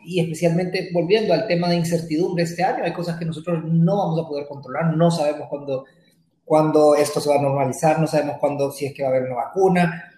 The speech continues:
no sabemos cómo va a reaccionar el, el tema económico, entonces concentrémonos solamente en lo que nosotros podemos controlar. Primero, la actitud, lógicamente, tiene muchísimo que ver en eso,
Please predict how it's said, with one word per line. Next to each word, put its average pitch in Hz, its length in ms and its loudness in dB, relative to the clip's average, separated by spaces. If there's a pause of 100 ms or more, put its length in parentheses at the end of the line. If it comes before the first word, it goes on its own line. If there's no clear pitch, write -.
(140)
no 156 100 0
sabemos 147 520 2
cómo 143 260 0
va 143 80 -2
a - 20 -4
reaccionar 139 460 -2
el, 143 300 -4
el 135 180 -6
tema 143 160 -6
económico, 180 480 -2
entonces 170 260 0
concentrémonos 180 760 2
solamente 202 720 0
en 156 80 0
lo 147 60 -4
que 147 100 -10
nosotros 165 360 -8
podemos 151 300 -6
controlar. 123 500 -4 (500)
Primero, 240 360 6
la 233 80 6
actitud, 165 420 4
lógicamente, 147 560 0
tiene 139 240 -6
muchísimo 135 500 -8
que 139 80 -12
ver 135 160 -4
en 135 140 -8
eso, 202 340 -2